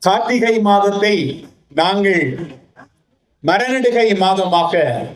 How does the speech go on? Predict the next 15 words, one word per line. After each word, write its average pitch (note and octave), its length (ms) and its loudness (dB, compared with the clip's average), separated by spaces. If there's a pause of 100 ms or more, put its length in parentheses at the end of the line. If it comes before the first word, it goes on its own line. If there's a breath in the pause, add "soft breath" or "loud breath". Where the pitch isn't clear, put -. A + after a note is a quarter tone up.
(340)
பிரகடனம் A#3 640 0
செய்திருந்தோம். F#3+ 640 4 (680)
அதன் G#3 360 2
பின்னர் G3+ 360 2 (400)
இந்த F3 120 2 (100)
மரக்கன்றுகளை G3+ 720 0 (140)
நடுகை A3 300 0 (120)
செய்வதில் G#3+ 440 2 (680)
பொதுமக்களிடையே A3 840 2 (120)
இருக்கக்கூடிய A3 680 0 (520)
தயக்கம் B3 560 0 (380)
இந்த F3+ 160 -2 (160)
காலப்பகுதியில் E3 840 -2 (400)
ஓரளவுக்கு E3 640 2 (560)
களைய G#3 260 6